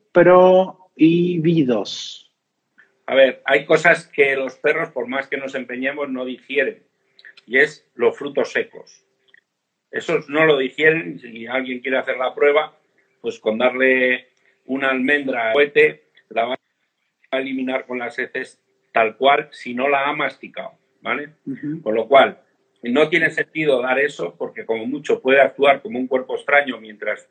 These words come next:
Speaker 2: dura el tránsito en el aparato digestivo, eh, no alimenta nada porque no la digiere,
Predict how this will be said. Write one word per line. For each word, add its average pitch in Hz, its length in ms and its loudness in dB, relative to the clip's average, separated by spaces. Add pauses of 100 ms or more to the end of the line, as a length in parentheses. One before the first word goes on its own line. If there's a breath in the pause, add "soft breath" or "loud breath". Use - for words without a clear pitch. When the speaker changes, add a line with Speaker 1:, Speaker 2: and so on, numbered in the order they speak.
(280)
Speaker 2:
dura 127 260 0
el 107 120 -8
tránsito 117 480 -6
en 101 100 -18
el 101 80 -12
aparato 117 360 -6
digestivo, 135 720 -2 (520)
eh, 120 600 2
no 147 280 2
alimenta 143 460 0
nada 135 280 -2
porque 113 200 -14
no 117 100 -8
la 135 120 2
digiere, 131 580 -6